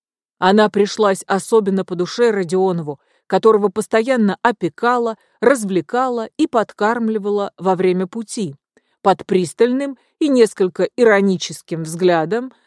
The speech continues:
своего мужа Прохора Тульского. Она плясала лихо и пела заливисто, хотя, возможно, и не лучше некоторых других девушек, которые показывали настоящие чудеса вокала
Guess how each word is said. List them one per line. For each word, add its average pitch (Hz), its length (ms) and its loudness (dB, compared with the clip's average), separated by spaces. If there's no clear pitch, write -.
своего 202 460 4
мужа 190 540 -2
Прохора 185 600 -2
Тульского. 147 640 -6
Она 196 360 4
плясала 202 560 0
лихо 214 420 -2
и 170 120 0
пела 180 360 0
заливисто, 170 800 -4
хотя, 240 300 0
возможно, 269 540 -2
и 294 260 -4
не 269 120 -2
лучше 175 440 -4
некоторых 185 540 -2
других 175 460 -2
девушек, 262 600 -10
которые 302 400 0
показывали 233 680 -2
настоящие 202 760 -2
чудеса 240 560 -6
вокала 175 600 -2